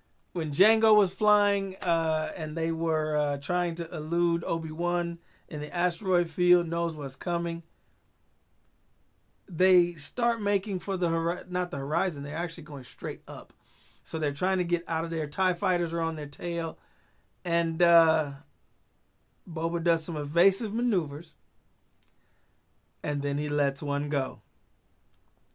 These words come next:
As soon as they showed the back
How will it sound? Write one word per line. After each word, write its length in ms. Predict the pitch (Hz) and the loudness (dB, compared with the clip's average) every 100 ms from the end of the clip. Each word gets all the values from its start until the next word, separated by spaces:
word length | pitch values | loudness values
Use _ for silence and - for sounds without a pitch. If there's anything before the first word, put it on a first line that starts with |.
| _ _ _ - | _ _ _ -12
As 160 | 147 | -8
soon 460 | 143 - 220 254 269 | -6 -2 2 4 4
as 140 | 233 | 2
they 140 | 202 202 | 4 2
showed 380 | 185 202 202 180 | 4 2 4 2
the 80 | |
back 540 | 165 170 156 135 - | 2 4 4 2 -8